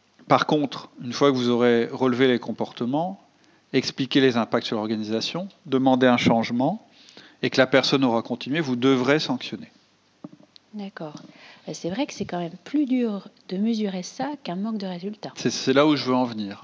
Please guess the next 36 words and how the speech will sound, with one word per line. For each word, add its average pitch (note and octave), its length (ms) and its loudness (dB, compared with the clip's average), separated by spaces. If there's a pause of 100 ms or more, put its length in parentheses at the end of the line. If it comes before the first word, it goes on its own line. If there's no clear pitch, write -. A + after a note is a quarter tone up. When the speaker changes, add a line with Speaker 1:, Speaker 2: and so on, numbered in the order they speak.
Speaker 1:
En A3 60 -4
Speaker 2:
Mm. A3 40 -2
Speaker 1:
fait, E3 180 4
c'est - 120 -4
plus - 200 -6
compliqué. A#2 540 -8 (720)
On B2 140 4
a C3+ 80 8
habituellement, D3+ 540 4
en E3 40 4
fait, D3 220 2
des B2+ 180 2
indicateurs B2 500 0
pour B2+ 160 -2
les A#2+ 80 2
niveaux A#2 300 0
de G#2 80 -8
vente, C3+ 320 0
d'erreur B2 480 2
et B2 60 2
de - 40 -6
performance. - 720 -10 (100)
Ça, A2 400 -2
c'est - 180 -10
des F2+ 140 -10
trucs A#2 340 -4
qui G#2 140 -8
sont - 260 -8
pas B2 140 0
tellement A2 260 -2
remis G#2 340 -6
en F#2 120 -8
cause, B2+ 400 0
ils G#2+ 60 -6
sont G#2+ 200 -8
indéniables, G#2+ 680 0